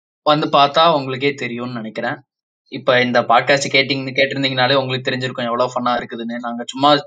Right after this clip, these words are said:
என்ன சொல்றது, at least ஒரு ஃபைவ் பர்சன்ட் தான் நாங்க சொல்லியிருப்போம்னு நினைக்கிறேன் அங்க நிறைய Discord-ல நடக்கிற கூத்தெல்லாம். So யா, வந்து நீங்களே எக்ஸ்பீரியன்ஸ் பண்ணுங்க,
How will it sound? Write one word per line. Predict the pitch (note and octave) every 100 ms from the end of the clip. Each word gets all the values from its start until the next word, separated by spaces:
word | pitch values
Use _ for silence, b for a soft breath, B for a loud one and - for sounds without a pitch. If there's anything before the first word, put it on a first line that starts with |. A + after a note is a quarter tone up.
| _
என்ன | B2+ C3+
சொல்றது, | D3 C3 A#2+
at | G#2+ - C3+ - _ - F3+
least | G#3 G#3
ஒரு | E3+ C#3+
ஃபைவ் | B2 C#3
பர்சன்ட் | F3 E3+ F3
தான் | F3 F3
நாங்க | D3+ C#3
சொல்லியிருப்போம்னு | C3+ D3 D3 D3 C#3
நினைக்கிறேன் | B2 A2+ A2+
அங்க | G#2+ A#2+ A#2+
நிறைய | A#2 A#2 B2+
Discord-ல | B2+ B2+ C#3+ C3+
நடக்கிற | A#2+ A#2 A2
கூத்தெல்லாம். | A#2+ A#2 A2 A2 - _ _ _ _ _
So | - D3
யா, | C#3+ D#3 D3+ - -
வந்து | B2 B2+ D3
நீங்களே | C#3+ D3+
எக்ஸ்பீரியன்ஸ் | D#3 - D3 C#3+ -
பண்ணுங்க, | B2+ B2+